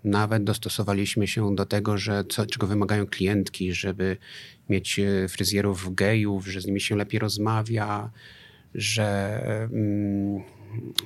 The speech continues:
fryzjer musi robić to czy tamto. Dostosowaliśmy się naprawdę do, do wszystkiego.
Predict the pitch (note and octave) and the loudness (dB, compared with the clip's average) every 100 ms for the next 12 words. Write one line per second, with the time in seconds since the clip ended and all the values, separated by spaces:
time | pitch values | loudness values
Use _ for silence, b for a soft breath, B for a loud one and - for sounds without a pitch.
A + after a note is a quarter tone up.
0 | - - - A2+ A2 G#2+ G#2+ A2 G#2+ G#2 | -8 -14 0 2 2 2 0 0 -2 -4
1 | G2+ G2+ - B2+ B2 A2+ A2 - A2+ A2+ | -4 -8 -10 -8 -2 0 -2 0 0 0
2 | - G#2+ A2 G#2 G#2+ G2 - A#2 - A2+ | -2 0 0 0 -4 -4 -4 -4 -2 -2
3 | A2+ A#2 A2+ A#2 A2 C3+ B2 A2 G2+ G2+ | 0 -2 0 2 2 2 4 2 2 0
4 | G#2 - G2 - F2+ G2 D#3 | -2 -2 -4 0 -2 0 -2